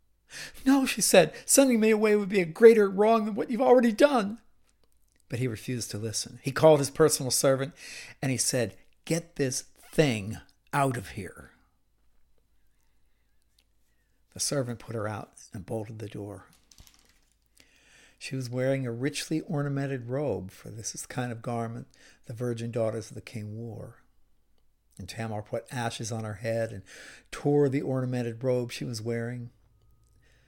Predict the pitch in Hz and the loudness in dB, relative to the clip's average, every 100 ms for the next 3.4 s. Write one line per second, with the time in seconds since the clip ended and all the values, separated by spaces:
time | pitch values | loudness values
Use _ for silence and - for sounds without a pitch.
0 | _ - - - 131 113 135 127 127 127 | _ -18 -12 -4 -2 0 0 0 0 -2
1 | 120 127 123 123 117 113 120 117 113 101 | -2 -2 -2 -2 -4 -6 -6 -6 -4 -4
2 | 98 - - - 107 123 123 117 104 104 | -8 -16 -20 -16 -8 -6 -6 -8 -6 -8
3 | 101 98 95 | -8 -8 -12